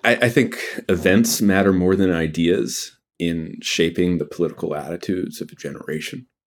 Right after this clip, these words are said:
Um, from my perspective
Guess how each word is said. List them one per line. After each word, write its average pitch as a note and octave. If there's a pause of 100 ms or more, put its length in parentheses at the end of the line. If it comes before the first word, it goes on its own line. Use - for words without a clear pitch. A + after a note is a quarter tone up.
(280)
Um, C#2 (840)
from -
my E2
perspective B2